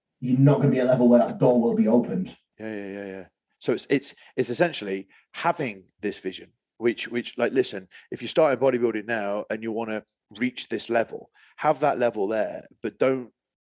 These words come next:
Speaker 2: be underestimated by how important it is to look at what the small steps are that equal that further down the line, right?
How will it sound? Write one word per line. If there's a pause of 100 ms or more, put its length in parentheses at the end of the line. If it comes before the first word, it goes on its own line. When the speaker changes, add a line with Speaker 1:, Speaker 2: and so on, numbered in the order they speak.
(180)
Speaker 2:
be
underestimated
by
how
important
it
is
to
look
at
what
the
small
steps
are (400)
that
equal
that
further
down
the
line,
right?